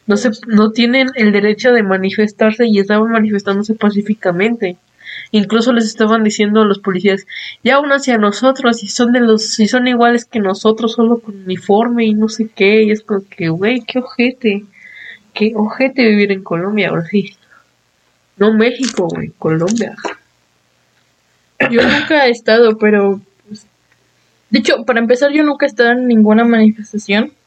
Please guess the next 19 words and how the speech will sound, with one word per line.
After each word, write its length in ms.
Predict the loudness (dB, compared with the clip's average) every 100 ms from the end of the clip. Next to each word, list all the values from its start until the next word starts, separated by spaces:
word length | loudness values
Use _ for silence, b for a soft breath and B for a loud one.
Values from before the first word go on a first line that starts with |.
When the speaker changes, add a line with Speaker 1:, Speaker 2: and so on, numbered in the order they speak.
| _ _ _
Speaker 2:
por 180 | 2 2
el 180 | 2 0
trauma 440 | 0 2 0 0
que 140 | 0 0
me 140 | 0
causó 440 | 0 -2 0 0 2
ver 180 | 2 2
lo 120 | 4
de 140 | 4
la 240 | 2 0 -2
represión 500 | -4 -4 -2 2 2
estudiantil 600 | 2 2 2 0 -2 0
de 80 | -2
sesenta 380 | 0 0 2 2
y 80 | 0
ocho 220 | -2 -6 b b b b b _ _ _ _ -2
en 140 | 2
mi 100 | 4
vida. 360 | 4 2 0